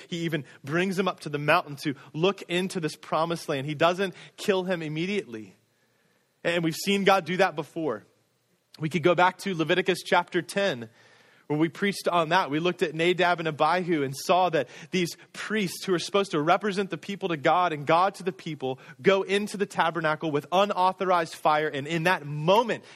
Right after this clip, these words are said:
God strikes them dead. They go flippantly before the Lord. God takes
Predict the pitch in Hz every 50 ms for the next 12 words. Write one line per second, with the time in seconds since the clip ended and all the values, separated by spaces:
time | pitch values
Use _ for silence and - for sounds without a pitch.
0 | - _ - 170 147 131 120 - - _ _ - - - 151 131 117 - - -
1 | 117 110 104 101 101 101 98 98 95 _ _ _ _ _ _ _ _ _ _ _
2 | _ _ _ _ _ _ _ _ _ - 180 175 202 185 - - - 214 247 240
3 | 247 220 202 196 170 165 - - 175 160 151 143 135 123 135 123 113 113 139 175
4 | 190 208 214 - - 208 180 -